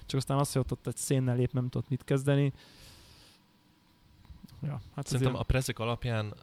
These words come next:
Speaker 2: ö, véletőleg ő ment ki egyedül a termelőhöz, ott együtt kitalálni valamit.
Speaker 1: Ezt
Speaker 2: A
Speaker 1: nem
Speaker 2: többiek,
Speaker 1: tudom.
Speaker 2: a többiek ezt nem említették, és
Speaker 1: Én
Speaker 2: szerintem, hogyha ezt csinálod, akkor megemlíted.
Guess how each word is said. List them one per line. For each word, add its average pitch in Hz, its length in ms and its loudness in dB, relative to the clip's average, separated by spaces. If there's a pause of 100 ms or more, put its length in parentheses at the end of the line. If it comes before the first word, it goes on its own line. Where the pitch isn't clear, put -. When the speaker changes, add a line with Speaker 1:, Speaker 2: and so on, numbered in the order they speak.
(140)
Speaker 2:
ö, 95 260 -2 (840)
véletőleg 107 460 2
ő 107 160 2
ment 92 240 -2
ki - 140 -6
egyedül 87 520 -2 (2750)
a 107 80 -8
termelőhöz, 107 880 0 (140)
ott - 200 -6
együtt 90 380 -2 (200)
kitalálni 87 480 -4
valamit. 95 520 -4 (1900)
Speaker 1:
Ezt - 100 2
Speaker 2:
A 147 40 8
Speaker 1:
nem 147 100 12
Speaker 2:
többiek, 143 200 12
Speaker 1:
tudom. 127 100 0
Speaker 2:
a 127 40 2
többiek 143 260 10
ezt 110 120 2
nem 98 140 2
említették, 92 580 0
és 120 80 4
Speaker 1:
Én 151 60 6
Speaker 2:
szerintem, 147 300 6
hogyha 123 180 2
ezt 107 160 2
csinálod, 123 280 6
akkor 113 200 6
megemlíted. 92 680 2